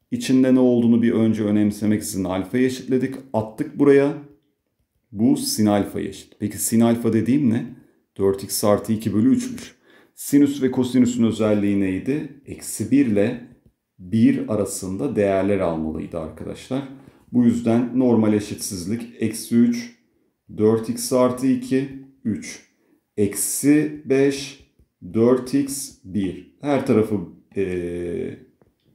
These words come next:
dörde bölersek böylece x ne oldu? Eksi beş bölü dört ile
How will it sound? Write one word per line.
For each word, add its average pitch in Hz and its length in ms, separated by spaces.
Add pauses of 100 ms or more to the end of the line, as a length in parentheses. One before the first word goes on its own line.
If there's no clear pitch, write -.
(180)
dörde 117 420
bölersek 104 800 (640)
böylece 110 560
x - 320
ne 131 120
oldu? 101 580
Eksi 104 380
beş 139 300
bölü 104 200
dört 92 300
ile 151 380